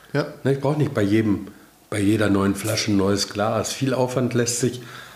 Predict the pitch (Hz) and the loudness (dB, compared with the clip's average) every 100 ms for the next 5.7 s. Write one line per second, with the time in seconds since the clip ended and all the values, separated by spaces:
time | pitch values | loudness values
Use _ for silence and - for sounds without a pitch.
0 | - - 117 113 113 - - - - - | -14 -4 0 0 0 -8 -14 -20 -20 -20
1 | - - - - - 110 101 98 98 - | -20 -20 -20 -12 -2 0 2 2 0 -4
2 | - - - - - - - - - - | -16 -20 -20 -20 -20 -20 -20 -20 -20 -20
3 | - - - - - - - 117 110 - | -20 -20 -20 -20 -20 -20 -8 -2 -2 -2
4 | 113 110 123 175 107 104 101 101 120 120 | -2 0 0 0 0 0 -2 0 -2 0
5 | 123 - 117 - 135 143 | -2 -2 -6 -2 0 0